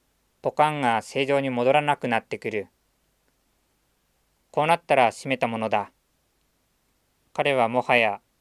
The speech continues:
憂いの魂を持って、報われないと知りながら、永遠の批判を繰り広げるしかなくなるからだ。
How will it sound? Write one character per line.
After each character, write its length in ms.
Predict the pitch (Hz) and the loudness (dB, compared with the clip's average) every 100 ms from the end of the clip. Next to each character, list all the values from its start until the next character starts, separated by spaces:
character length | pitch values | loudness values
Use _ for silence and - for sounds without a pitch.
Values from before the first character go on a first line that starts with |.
| _ _ _ _ | _ _ _ _
憂 180 | 127 147 | 2 2
い 40 | |
の 120 | 147 143 | 2 -4
魂 480 | 151 151 - 127 | -4 -6 -2 -2
を 60 | 113 | 0
持 120 | 113 | -2
っ 60 | - | -6
て、 360 | _ 117 107 - _ _ _ _ _ _ _ _ - | _ -6 -6 -14 _ _ _ _ _ _ _ _ -18
報 220 | 120 151 | -10 2
わ 100 | 151 | 4
れ 80 | 156 | 4
な 120 | 156 | 0
い 60 | 151 | -2
と 160 | 123 | -4
知 160 | 107 123 | -6 -6
り 80 | 123 | -2
な 140 | 123 | 0
が 100 | 113 | 2
ら、 220 | 110 110 - _ _ _ _ _ _ | 2 0 -6 _ _ _ _ _ _
永 160 | 123 131 | 0 2
遠 220 | 139 143 | 0 0
の 100 | 135 | -4
批 140 | 135 | -6
判 340 | - 135 135 135 | -2 0 2 0
を 140 | 135 _ _ _ _ | -2 _ _ _ _
繰 80 | 139 | -6
り 80 | 127 | -2
広 200 | 147 147 | 0 2
げ 80 | |
る 120 | 151 135 | 2 0
し 100 | - | 0
か 240 | 120 113 | 2 2
な 140 | 104 | 0
く 80 | - | -2
な 100 | 131 | 0
る 80 | 135 | 0
か 140 | 135 | 2
ら 100 | 120 | 2
だ。 220 | 107 101 | 2 -2